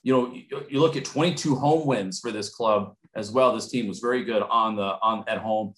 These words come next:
not so great on the road, you know, twelve, twenty, and, uh, two and two on the road. But looking at this team, because they got off to that slow start early in the year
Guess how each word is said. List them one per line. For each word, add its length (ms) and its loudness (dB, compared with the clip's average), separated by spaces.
not 280 0
so 180 0
great 240 2
on 260 0
the 100 -4
road, 320 6
you 80 -4
know, 80 -8
twelve, 320 -2
twenty, 480 -4
and, 300 -4
uh, 140 -4
two 200 -6
and 120 -2
two 200 -2
on 160 2
the 80 -2
road. 300 2
But 240 0
looking 300 4
at 120 4
this 220 -2
team, 340 2
because 400 2
they 100 2
got 160 0
off 220 4
to 60 -10
that 220 -4
slow 260 2
start 480 0
early 360 2
in 120 -6
the 80 -8
year 520 2